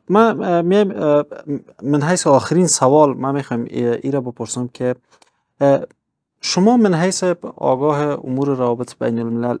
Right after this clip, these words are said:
انتظارات شما از این نشست، اه، در مورد افغانستان چی است؟ پنج روز یا اگر اشتباه نکنم پنج روز اخیری که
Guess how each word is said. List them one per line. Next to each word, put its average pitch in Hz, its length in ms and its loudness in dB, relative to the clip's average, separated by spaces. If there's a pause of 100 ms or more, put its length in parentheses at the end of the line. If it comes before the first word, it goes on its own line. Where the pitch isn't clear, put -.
انتظارات 135 720 -2
شما 143 340 -6
از 135 140 -4
این 143 140 -6
نشست، 135 580 -10
اه، 117 140 -6 (320)
در 110 180 -10
مورد 123 260 -4
افغانستان 107 600 -8
چی - 180 -12
است؟ 113 240 -10 (560)
پنج 131 280 -4
روز 120 340 -4
یا 104 180 -8 (300)
اگر 107 220 -12
اشتباه 110 420 -10
نکنم 117 280 -10
پنج 117 260 -10
روز 110 160 -8
اخیری 110 320 -12
که 107 240 -16